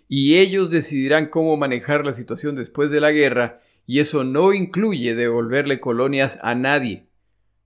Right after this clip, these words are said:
excepto las propias. El tema de las colonias es un tema complejo,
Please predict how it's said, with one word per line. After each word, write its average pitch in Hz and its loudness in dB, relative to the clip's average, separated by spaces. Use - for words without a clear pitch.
excepto 107 -6
las 110 -2
propias. 120 -2
El 135 -4
tema 220 6
de 202 6
las 170 4
colonias 196 4
es 175 2
un 156 -2
tema 170 2
complejo, 117 -2